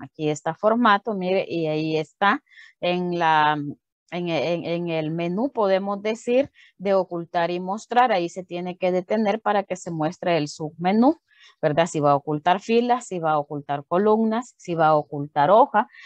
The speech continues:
El día de ayer también les mostré cómo ocultar la hoja, ¿verdad? Y si ya las tienes ocultas, pues entonces va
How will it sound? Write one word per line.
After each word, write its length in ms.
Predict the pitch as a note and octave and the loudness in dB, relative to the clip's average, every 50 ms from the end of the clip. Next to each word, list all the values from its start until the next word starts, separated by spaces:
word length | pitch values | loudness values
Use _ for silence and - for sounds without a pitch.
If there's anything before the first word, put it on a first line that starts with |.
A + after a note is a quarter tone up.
| - - _ | -20 -20 _
El 160 | - D#3 E3 | -8 -8 -6
día 260 | D3 D#3+ E3 E3 D#3+ D#3+ | -4 -2 0 2 2 2
de 100 | D#3+ D#3 | 2 2
ayer 300 | D#3 D3+ D3+ D#3+ F3 - | 2 2 2 0 -2 -2
también 400 | - E3+ E3+ E3 D#3+ D#3 D#3+ D3+ | -4 -6 -4 -4 -6 -6 -4 -4
les 120 | D#3+ E3+ | -6 -6
mostré 380 | F3 E3 D3+ - - D#3+ D#3+ - | -8 -12 -12 -10 -8 -8 -6 -2
cómo 300 | - D#3+ D#3+ D#3+ D#3 D3+ | -2 -2 0 2 0 0
ocultar 500 | D3 - D#3 D3+ D3+ - - D3+ D3+ E3 | 0 -2 -6 -8 -6 0 0 2 2 4
la 180 | F3 F3 F#3 G#3+ | 4 6 6 8
hoja, 300 | A#3+ C4 C4 - A3+ E3+ | 8 6 6 4 2 2
¿verdad? 280 | D3+ D3 C#3 E3 E3 | 2 0 0 0 0
Y 100 | D3+ F3 | 0 0
si 160 | E3 - E3 | -2 -4 -2
ya 120 | D#3+ D#3+ D#3+ | 0 0 0
las 160 | E3+ F3+ - | 0 -2 -4
tienes 260 | - F#3+ F3+ F3+ F#3 A3 | -6 -4 -4 -2 -4 -4
ocultas, 460 | G#3+ - - G#3 A3+ A3+ B3+ B3 A#3 | -6 -4 -4 -4 -4 -2 -4 -4 -2
pues 160 | - F3 E3+ | -2 -4 -4
entonces 420 | E3 D#3 D3 - D#3 D#3 D#3 - E3+ | -4 -6 -6 -6 -8 -8 -6 -8 -6
va 260 | E3 E3 D#3 E3+ A3+ | 0 2 2 2 2